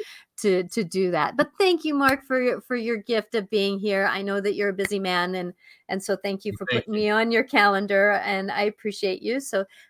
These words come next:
Speaker 1: thank you again, and, um, thank you all for listening. Please like, subscribe if you like what you're hearing. And this is later on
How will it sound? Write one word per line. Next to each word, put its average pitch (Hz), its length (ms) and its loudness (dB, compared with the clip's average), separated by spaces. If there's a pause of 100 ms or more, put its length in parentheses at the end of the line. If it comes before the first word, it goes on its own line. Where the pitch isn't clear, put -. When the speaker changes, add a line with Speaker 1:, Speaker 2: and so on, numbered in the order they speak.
(120)
Speaker 1:
thank 269 280 0
you 254 160 0
again, 202 540 2
and, 190 420 -2
um, 208 220 0
thank 269 260 4
you 277 100 0
all 240 220 8
for 247 160 -4
listening. 254 580 -2
Please 277 420 -2
like, 262 280 2
subscribe 240 720 -2
if 220 220 -2
you 233 180 -6
like 226 300 -2
what 233 160 -6
you're 220 100 -4
hearing. 226 540 -2 (360)
And 208 320 4
this 220 200 -2
is 226 100 -8
later 233 240 0
on 226 160 4